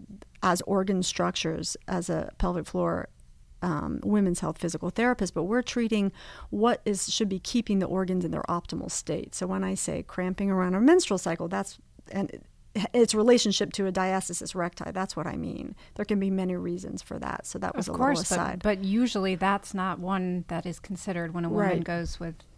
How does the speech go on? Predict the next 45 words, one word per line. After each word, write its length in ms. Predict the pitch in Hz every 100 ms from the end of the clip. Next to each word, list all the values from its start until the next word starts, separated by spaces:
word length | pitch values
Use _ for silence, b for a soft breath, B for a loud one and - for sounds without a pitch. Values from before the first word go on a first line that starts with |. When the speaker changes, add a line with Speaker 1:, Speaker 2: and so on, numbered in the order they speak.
| -
Speaker 2:
that 180 | 185 165
kind 140 | 185
of 100 | 165
complaint 400 | 180 160 170 147 - -
to 80 |
a 20 | 180
healthcare 340 | 170 - 151
provider. 400 | 170 147 90 - -
Speaker 1:
That's 320 | 202 185 -
right. 320 | 170 - - -
That's 240 | 185 -
right. 260 | - - - -
Speaker 2:
I 160 | 185 202
had, 240 | 226 190 - -
I 120 | 202
have 180 | 208 196
three 200 | - 180
children, 460 | - 170 165 165 -
and 240 | 175 165
I 140 | 170
would 140 | 180 190
say 120 | 202
that 140 | 180 160
it 160 | -
took 280 | - 180 -
me 180 | 175 170
a 60 |
full 420 | - - - 202 208
year, 320 | 175 151 -
if 220 | 175 -
not 220 | 185 175 -
two, 420 | - - 180 - - - - - - - - -
to 140 | - 185
kind 200 | 185 180
of 140 | 160
get 160 | 185 -
that 160 | 175
diastasis 640 | 175 165 165 175 - 165 -
back 180 | 160 -
to 140 | 185
a 60 | 170
normal, 420 | 165 160 160 151 - - -
healthy 300 | 170 151 156
place. 400 | - - - -
Speaker 1:
Yes. 540 | 214 208 202 262 -